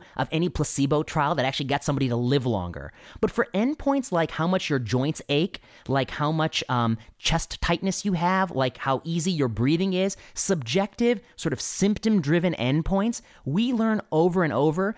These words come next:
the placebo effect, um, often is large. That getting something and being told this is gonna make you feel better, or this can help, um, that's often a powerful stimulus to actually feel better. Um, if it's invasive, maybe it's even more provocative and powerful.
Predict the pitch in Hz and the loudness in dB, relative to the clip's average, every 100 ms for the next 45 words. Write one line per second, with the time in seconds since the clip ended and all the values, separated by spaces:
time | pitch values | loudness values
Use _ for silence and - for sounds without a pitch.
0 | - - - 160 190 175 160 143 165 - | -6 -6 -2 -2 0 2 0 2 -2 -4
1 | - 131 131 123 - 127 - 160 156 - | -6 -2 -2 -2 0 -2 0 -2 -2 -2
2 | 147 131 113 156 - 90 85 - - - | -2 -2 0 0 0 -2 -6 -14 -16 -4
3 | 165 - 117 170 190 233 - 208 - 220 | -4 -4 -2 0 0 0 0 0 0 -2
4 | 247 - - 151 160 147 - 147 165 165 | -2 -6 -4 0 0 0 0 2 2 2
5 | 143 156 139 131 110 123 139 165 156 - | 0 0 0 2 2 2 0 -2 -2 2
6 | 147 156 151 180 110 127 - 139 - 135 | 2 2 0 0 0 -2 -2 -4 -2 0
7 | 151 220 - - - 143 135 202 - 202 | 0 -2 -14 -10 -4 -2 0 -2 -2 -2
8 | 254 226 - - 202 208 202 196 - - | -2 -4 -6 -2 0 0 -2 -4 -2 -2
9 | 151 185 196 - 190 - 139 - 185 175 | 0 2 0 -2 -6 -4 -4 -4 -4 -2
10 | 202 196 180 214 107 80 - - - 156 | 2 2 4 2 0 -6 -12 -20 -2 -2
11 | 160 170 175 156 151 117 135 180 269 - | 0 -2 0 2 2 2 2 2 0 -2
12 | - 151 190 214 220 208 214 190 202 254 | 0 0 0 -2 0 2 4 4 4 2
13 | 277 - - 139 120 123 117 110 107 104 | 0 -4 -2 0 2 0 0 0 -2 0
14 | 117 104 - 110 78 | 0 0 -2 -4 -4